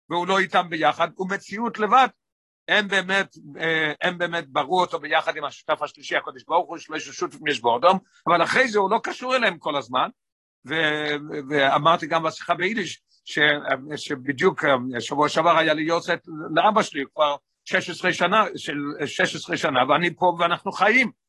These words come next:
אז, אז זה עניין שרואים שזה מציאות לעצמו. מה שאין כן, הקדוש ברוך הוא נשומה, היא כל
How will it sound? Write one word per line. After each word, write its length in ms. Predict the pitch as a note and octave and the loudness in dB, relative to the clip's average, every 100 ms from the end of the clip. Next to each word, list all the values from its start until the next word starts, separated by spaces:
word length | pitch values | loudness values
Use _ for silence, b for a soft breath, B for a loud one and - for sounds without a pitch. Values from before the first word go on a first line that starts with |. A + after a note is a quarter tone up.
| - _ _ - | -20 _ _ -4
אז, 260 | D#3 A#2+ D#3+ | -4 -4 -12
אז 100 | D3+ | -8
זה 100 | C#3 | -2
עניין 240 | E3+ G#3+ A#3 | 0 2 2
שרואים 300 | G3 G3 A#3 | 0 -2 -2
שזה 220 | F3+ G3+ | -4 -6
מציאות 460 | F#3+ - G#3+ G#3+ G#3 | -6 -8 -6 -4 2
לעצמו. 500 | F#3+ F3+ F#3 F#3 - _ _ - | 2 2 -2 -4 -4 _ _ -12
מה 60 | |
שאין 220 | - G#3 G#3+ | -2 -2 0
כן, 100 | E3+ | -4
הקדוש 280 | D#3+ D#3 | -6 -8
ברוך 260 | D3 G#3+ A#3+ | -2 0 0
הוא 80 | F3 | -2
נשומה, 440 | E3 - A#3+ A3 | -4 2 2 2
היא 140 | F3 E3 | 0 0
כל 160 | G#3 | 0